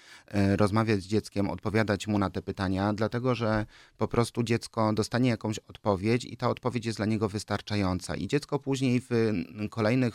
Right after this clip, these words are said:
mm, etapach rozwoju właściwie wie, że może powrócić do tego dorosłego i o coś dopytać. I często to będą trochę podobne pytania, ale oczywiście one będą krok dalej.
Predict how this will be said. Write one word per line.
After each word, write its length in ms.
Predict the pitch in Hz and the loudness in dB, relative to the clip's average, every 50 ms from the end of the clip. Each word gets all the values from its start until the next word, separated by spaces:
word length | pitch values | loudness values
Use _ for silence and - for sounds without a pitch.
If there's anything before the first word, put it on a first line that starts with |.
| - - | -4 -10
mm, 500 | 90 98 104 101 104 104 98 92 85 - - | -12 -8 -6 -4 -2 -2 -2 -4 -6 -6 -6
etapach 440 | - 98 - 104 101 - 107 92 | -4 -2 0 0 0 0 0 -2
rozwoju 500 | 90 110 98 98 92 98 90 92 98 104 | 0 -2 -2 -2 0 0 0 2 0 0
właściwie 440 | 101 110 107 - - 117 107 117 110 | 0 -2 -4 -4 -4 -4 -2 -2 0
wie, 300 | 98 101 92 87 95 98 - - - - - - _ - | 0 0 0 0 0 -2 -4 -10 -20 -20 -20 -20 _ -4
że 140 | 90 104 104 | -2 0 2
może 240 | 110 123 131 131 | 2 2 2 0
powrócić 460 | 127 120 110 107 - 117 110 117 110 - | 0 -2 -4 -2 -2 -4 -4 -4 -4 -4
do 100 | 113 104 | -4 -2
tego 220 | - 104 113 113 | 0 0 2 2
dorosłego 460 | 107 104 107 104 - 120 117 107 113 | 2 2 2 0 0 -2 0 2 2
i 100 | 113 110 | 2 2
o 80 | 107 104 | 2 0
coś 160 | - 107 104 | 0 -2 -4
dopytać. 540 | 90 101 - - 98 90 - 87 82 - - | -4 -4 -2 -2 -2 0 0 -2 -2 -2 -4
I 180 | - 113 110 | -8 -8 -6
często 340 | - - 147 139 131 - 139 | -4 -2 -2 -2 -2 -2 -4
to 120 | - 147 123 | -2 0 0
będą 360 | 131 131 131 127 131 131 - - 92 95 - | 2 2 2 2 2 2 0 -2 -6 -4 -2
trochę 240 | - 123 120 127 123 | 0 0 0 0 0
podobne 400 | - 127 139 180 202 185 151 120 | 0 2 2 2 2 2 0 0
pytania, 440 | 117 - 113 110 110 110 113 90 | 0 2 2 2 4 4 4 4
ale 180 | 65 95 113 107 | 4 4 4 2
oczywiście 460 | 110 - - 120 123 123 - - 80 | 2 2 0 0 -2 -2 -2 0 0
one 140 | 104 110 98 | 2 2 2
będą 240 | 98 104 95 95 92 | 2 2 2 0 0
krok 260 | - - 92 82 101 | 0 -2 -2 0 4
dalej. 440 | 107 117 117 107 107 104 104 104 | 4 4 6 6 4 4 4 2